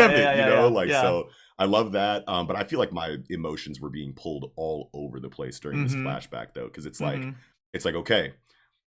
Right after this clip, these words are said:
Speaker 1: you know, I love, like, this kind of, like, drama, you know what I mean?
Speaker 2: Mm-hmm.
Speaker 1: Because it's like, okay,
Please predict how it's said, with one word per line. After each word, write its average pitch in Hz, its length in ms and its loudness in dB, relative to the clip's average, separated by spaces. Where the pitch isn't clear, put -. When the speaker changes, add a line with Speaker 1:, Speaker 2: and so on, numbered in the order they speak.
Speaker 1:
you 95 100 -2
know, 85 100 -2
I 131 140 6
love, 101 400 0
like, 98 120 2
this 98 120 -4
kind 101 180 -2
of, 87 60 -4
like, 80 120 -6
drama, 82 600 -4
you 104 140 0
know 104 80 2
what 107 80 2
I - 80 2
mean? 107 120 -2
Speaker 2:
Mm-hmm. 107 80 -2
Speaker 1:
Because - 200 -6
it's 82 120 -6
like, 78 100 -6
okay, 73 220 -4